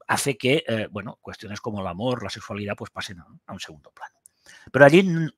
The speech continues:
no se salva nadie, ¿eh? Porque, decir, no, no es una, no es una contraposición entre una clase, una clase burguesa aristocrática, corrupta, y unos, no, y unos obreros que son, no, no, no, los obreros allí no son la sal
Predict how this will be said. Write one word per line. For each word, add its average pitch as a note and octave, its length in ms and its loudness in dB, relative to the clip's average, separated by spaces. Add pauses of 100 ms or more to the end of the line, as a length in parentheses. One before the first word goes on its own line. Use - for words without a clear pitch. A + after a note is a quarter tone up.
(140)
no C#3 260 0
se - 100 -4
salva A#2 240 2
nadie, A#2 460 0
¿eh? - 40 -4
Porque, A2 260 -8
decir, A2 280 -6
no, C#3 260 -2 (380)
no D#3 240 4
es F#3+ 100 6
una, E3 320 2
no C#3 140 0
es E3 100 2
una F3 140 6
contraposición C3+ 1120 0 (320)
entre B2+ 520 -2
una C3 260 -2
clase, B2 380 -2 (260)
una A#2+ 160 -10
clase A#2+ 420 -6
burguesa A2+ 460 -10
aristocrática, A#2+ 840 -6
corrupta, A2+ 600 -8
y A2 100 -8
unos, A2 280 -12
no, A#2+ 160 -12
y G#2+ 140 -12
unos A#2 200 -10
obreros A2+ 480 -6
que A#2 120 -16
son, A2 340 -10
no, A2+ 100 -8
no, B2+ 100 -8
no, A#2 140 -6
los G2 140 -10
obreros A#2+ 260 -8
allí G#2+ 160 -6
no A#2 120 -6
son G2+ 200 -12
la D#2 60 -14
sal D2+ 200 -18